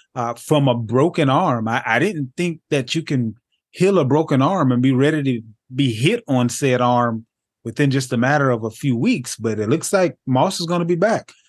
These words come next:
Um, are we trusting this backfield at all, or is this just a, you know,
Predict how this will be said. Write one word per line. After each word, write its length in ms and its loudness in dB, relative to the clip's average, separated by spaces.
Um, 400 0
are 100 4
we 460 0
trusting 680 -2
this 260 0
backfield 920 -2
at 160 -2
all, 440 4
or 180 4
is 120 -4
this 180 -4
just 320 -6
a, 240 0
you 100 0
know, 320 0